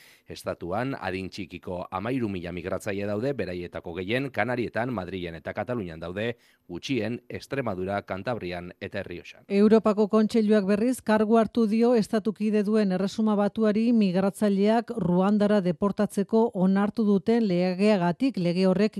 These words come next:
Speaker 2: giza eskubideak urra ditzakela iritzita, gauerdian onartu du Britainia Handiko Parlamentuak lege polemikoa. Hamar, hamabi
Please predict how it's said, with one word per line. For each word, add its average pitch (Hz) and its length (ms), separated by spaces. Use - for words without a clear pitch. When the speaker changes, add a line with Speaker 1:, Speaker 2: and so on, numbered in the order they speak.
Speaker 2:
giza 190 480
eskubideak 190 720
urra 180 160
ditzakela 180 480
iritzita, 190 640
gauerdian 240 800
onartu 196 480
du 226 160
Britainia 202 400
Handiko 190 320
Parlamentuak 190 680
lege 185 380
polemikoa. 180 720
Hamar, 190 320
hamabi 185 340